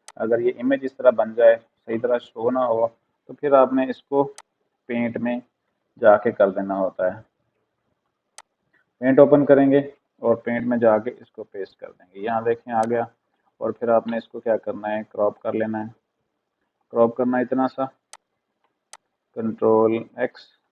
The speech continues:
और फिर इसको जाके पेस्ट कर देना है वर्ड में। अब ये इमेज आ गया है, ठीक है। अब यहाँ से इसको कंट्रोल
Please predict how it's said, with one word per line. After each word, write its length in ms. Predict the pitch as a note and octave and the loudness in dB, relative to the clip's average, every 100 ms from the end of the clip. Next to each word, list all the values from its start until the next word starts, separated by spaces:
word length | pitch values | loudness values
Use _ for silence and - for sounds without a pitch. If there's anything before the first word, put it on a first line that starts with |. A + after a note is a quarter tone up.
| _ A2 | _ -4
और 260 | A2 A2 | 0 0
फिर 240 | G#2+ A#2 A2 | -2 -2 -2
इसको 300 | - - A2 | -4 -6 0
जाके 420 | G#2+ G#2 A2+ G#2+ | 0 0 0 -2
पेस्ट 380 | G#2+ A2 G#2+ - | -4 -4 -6 -4
कर 120 | A2 G2+ | -6 -6
देना 200 | G#2 G2+ | -8 -6
है 60 | |
वर्ड 260 | G2 A#2+ C3 | 0 0 0
में। 220 | B2+ B2 - _ _ _ _ _ _ _ _ _ _ _ _ _ _ - _ _ _ _ _ _ _ _ _ _ _ _ _ _ - | -4 -8 -14 _ _ _ _ _ _ _ _ _ _ _ _ _ _ -20 _ _ _ _ _ _ _ _ _ _ _ _ _ _ -10
अब 160 | A2+ A#2+ | -4 2
ये 140 | B2 B2 | 2 2
इमेज 260 | B2 B2 | 0 2
आ 160 | A2 F2 | 2 2
गया 180 | F2+ F#2 | 0 -2
है, 140 | G#2 - | -2 -8
ठीक 280 | - B2 C3 | -8 -2 -2
है। 140 | C3 - _ - | -2 -8 _ -20
अब 140 | A2 A2+ | -8 -2
यहाँ 280 | A#2 C3+ C#3 | 0 0 0
से 120 | C#3+ | -2
इसको 360 | - D3+ D3 C#3+ - _ - | -4 0 0 0 -6 _ -14
कंट्रोल 440 | B2 A#2+ A#2+ B2 | -6 0 2 2